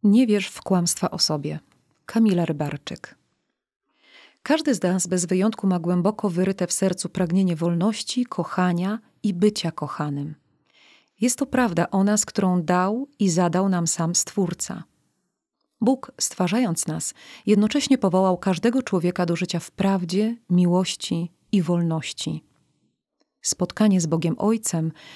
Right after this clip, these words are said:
który kocha nas bezwarunkowo i który jest dobry i widzi w nas dobro,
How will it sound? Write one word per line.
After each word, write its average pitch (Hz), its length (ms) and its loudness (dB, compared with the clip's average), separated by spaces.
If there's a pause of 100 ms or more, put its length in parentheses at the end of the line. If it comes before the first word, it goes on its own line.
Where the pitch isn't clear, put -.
(140)
który 185 440 2
kocha 196 340 0
nas 180 240 2
bezwarunkowo 202 1000 0
i 208 120 0
który 185 260 0
jest 170 220 0
dobry 165 520 0 (260)
i 190 140 2
widzi 165 460 0
w 151 80 -6
nas 160 220 0
dobro, 170 460 0